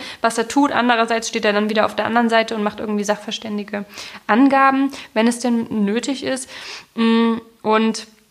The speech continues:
das ist halt irgendwie aber auch nicht alles, weil es auch richtige Ausschreitungen geben, ihn, äh, gegen ihn gibt. Eine zum Beispiel, und Ausschreitungen werden heute noch ein großes Thema sein. Wir haben erst diese große körperliche Ausschreitung gegen die Mutter jetzt gehabt bei,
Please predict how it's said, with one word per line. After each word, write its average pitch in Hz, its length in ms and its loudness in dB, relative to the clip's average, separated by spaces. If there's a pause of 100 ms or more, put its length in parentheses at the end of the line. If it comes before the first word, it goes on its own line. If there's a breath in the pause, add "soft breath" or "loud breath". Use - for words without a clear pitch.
(720)
das 214 140 0
ist 247 140 0
halt 240 200 2
irgendwie 240 280 2
aber 220 180 2
auch - 100 -2
nicht 226 200 -4
alles, 240 360 0
weil 220 320 2
es - 100 -10
auch - 160 -4
richtige 240 380 -6
Ausschreitungen 196 840 0
geben, 190 240 -6
ihn, 208 180 -2
äh, 214 320 -2
gegen 214 240 -2
ihn 226 200 -2
gibt. 240 240 -4
Eine 214 220 -2
zum 214 180 -4
Beispiel, 208 420 -2
und - 160 -8
Ausschreitungen 196 480 0
werden 185 160 2
heute 190 160 0
noch 196 80 -2
ein 185 60 -2
großes 190 300 -4
Thema 233 260 4
sein. 202 160 0
Wir 202 80 2
haben 190 100 -2
erst 202 220 -2
diese 214 160 -2
große 208 320 -4
körperliche 208 480 -2
Ausschreitung 208 480 -2
gegen 208 200 -2
die 190 80 -2
Mutter 220 380 -2
jetzt 262 260 -6
gehabt 240 320 -8
bei, 208 220 0